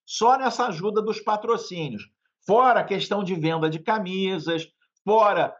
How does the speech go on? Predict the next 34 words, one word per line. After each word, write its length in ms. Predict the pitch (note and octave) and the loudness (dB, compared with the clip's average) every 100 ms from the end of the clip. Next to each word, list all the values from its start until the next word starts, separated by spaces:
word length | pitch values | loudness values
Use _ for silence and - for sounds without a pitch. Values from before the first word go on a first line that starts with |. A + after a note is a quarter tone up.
| - | -2
a 100 | D#3+ | -2
criação 720 | G3 G3 F#3 E3+ - F#3 F3+ | 0 0 0 0 -4 -4 -2
de 80 | D#3+ | -4
um 120 | E3 | -6
plano 340 | F3 F#3+ F#3+ | -4 -4 -4
sócio-torcedor 1200 | D#3+ - G3+ G3 G3 F#3+ F3 F3 E3 C#3 D3 E3 - _ _ - | -8 0 2 2 -4 -8 -8 -6 -6 -4 -4 -4 -8 _ _ -2
pro 160 | F#3 | 0
time, 640 | F#3+ - F3+ F3+ E3+ F3 - _ - | 0 -2 0 0 0 -4 -8 _ -2
né, 220 | D3 F3 | 0 0
que 140 | D#3+ | -2
contaria 580 | D#3+ F3 F3 D#3+ D#3+ F3 | -2 0 2 0 2 0
com 160 | E3 D3+ | -2 -6
os 100 | C#3+ | -4
rubro-negros, 880 | D3 F3 G3+ F3+ F3+ D#3+ E3 D#3 _ _ - | -4 -2 -2 0 0 0 -2 -6 _ _ -6
né? 240 | C#3+ G3 | -2 -2
Então, 240 | F#3 F#3 B3 | -2 0 0
assim, 480 | A3+ - E3 A#2 _ _ | -2 -6 -8 -10 _ _
o 40 | - | -4
que 60 | |
eu 80 | A3 | -2
quero 280 | A3 A#3 A3+ | 0 0 0
dizer 280 | F#3+ F3 G3+ | -4 -4 0
é 60 | |
o 60 | A#3+ | 0
seguinte: 600 | A#3+ A3 F3 F3 C3+ - _ | -2 -12 -8 -6 -8 -12 _
a 100 | - | -4
parceria 600 | - G3+ F#3+ G#3 G3 G3 | 2 2 2 0 0 0
seria: 440 | G3 G3+ F3+ F3 D#3 | 0 -2 -2 2 2
o 40 | |
Flamengo 360 | D#3 E3+ F3+ F#3 | 2 2 0 -6
não 120 | F3 | -6
teria 260 | F3+ E3+ E3+ | -2 -2 -2
custo 360 | - G3 - | -4 -6 -2
nenhum 540 | A#3 A#3 A3 F#3+ F#3+ | 0 2 2 2 -2